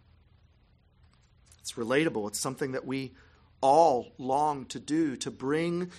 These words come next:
those we love to Jesus. We want to point them, as John the Baptist did,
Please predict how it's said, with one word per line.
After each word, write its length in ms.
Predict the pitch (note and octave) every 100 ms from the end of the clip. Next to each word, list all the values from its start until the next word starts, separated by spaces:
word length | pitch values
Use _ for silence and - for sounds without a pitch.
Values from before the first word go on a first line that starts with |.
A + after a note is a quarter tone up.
| -
those 540 | A2+ C#3+ D3 D3+ D#3 -
we 180 | C3 B2+
love 480 | A#2+ C#3+ C#3+ C#3+
to 140 | - B2
Jesus. 560 | D3 D3+ C3 - - - - - D#3
We 80 | D3+
want 340 | E3+ F#3+ F#3+
to 160 | D#3 - - -
point 420 | - G#3+ A3 A3+
them, 240 | B2 A2 C#3+
as 160 | C#3+
John 360 | - F3+ F3+ G3+
the 60 | F3
Baptist 520 | E3 F#3 - C#3+ -
did, 240 | B2+ A#2